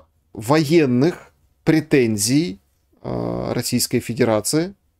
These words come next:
вот, которые на-, начинаются вот сейчас. Это будет краткосрочный прогноз. Мы сейчас говорили в таких глобальных пределах, но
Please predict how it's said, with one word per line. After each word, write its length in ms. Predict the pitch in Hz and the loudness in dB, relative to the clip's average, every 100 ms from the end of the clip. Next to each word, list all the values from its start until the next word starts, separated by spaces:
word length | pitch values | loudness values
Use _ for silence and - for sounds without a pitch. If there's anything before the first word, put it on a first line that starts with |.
| _ _ _ - _ - | _ _ _ -20 _ -12
вот, 280 | 107 135 170 | -4 -2 0
которые 380 | 180 143 143 143 | 0 2 2 2
на-, 160 | 143 | 2
начинаются 640 | 143 135 - 127 117 - 120 | 0 -2 0 2 0 0 0
вот 180 | 117 | 0
сейчас. 460 | - 120 - - - | -2 -4 -4 -6 -2
Это 220 | 214 214 | 0 2
будет 240 | 214 202 - | 2 0 2
краткосрочный 800 | 202 - 180 - 180 135 110 104 | 0 0 -4 2 2 2 -2 -2
прогноз. 580 | 113 107 92 - - _ _ | -2 -4 -8 -10 -14 _ _
Мы 180 | 120 147 | -2 0
сейчас 320 | - - 139 | 0 0 0
говорили 420 | 123 131 135 127 123 | 2 2 4 4 2
в 60 | - | 0
таких 320 | - 123 107 | -8 -8 -2
глобальных 540 | 117 127 139 107 101 | 0 4 2 2 -4
пределах, 580 | - 107 104 95 - - _ - - - | -6 -6 -4 -6 -10 -20 _ -20 -20 -10
но 400 | 120 131 127 107 | 0 2 4 2